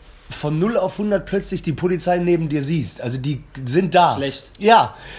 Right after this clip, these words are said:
Speaker 1: Ey,
Speaker 2: Bei mir
Speaker 1: Alter.
Speaker 2: machen die ja immer Stichprobe am Flughafen. Ich bin ja immer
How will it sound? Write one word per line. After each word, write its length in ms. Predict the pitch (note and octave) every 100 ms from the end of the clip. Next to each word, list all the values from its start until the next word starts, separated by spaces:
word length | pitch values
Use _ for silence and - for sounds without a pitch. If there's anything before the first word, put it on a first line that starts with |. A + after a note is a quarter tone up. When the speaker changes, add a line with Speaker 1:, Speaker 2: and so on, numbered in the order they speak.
| - - -
Speaker 1:
Ey, 340 | G3 F#3+ - - - - -
Speaker 2:
Bei 80 | B2
mir 60 |
Speaker 1:
Alter. 140 | D#3 E3+
Speaker 2:
machen 100 | D3
die 60 | E3
ja 60 |
immer 140 | D#3+ C#3+
Stichprobe 540 | - F3 - D#3 D3+
am 100 | C3
Flughafen. 480 | - F3 D3+ C#3 C#3+
Ich 100 | C#3
bin 100 | D#3+
ja 80 | D3
immer 260 | D3 D3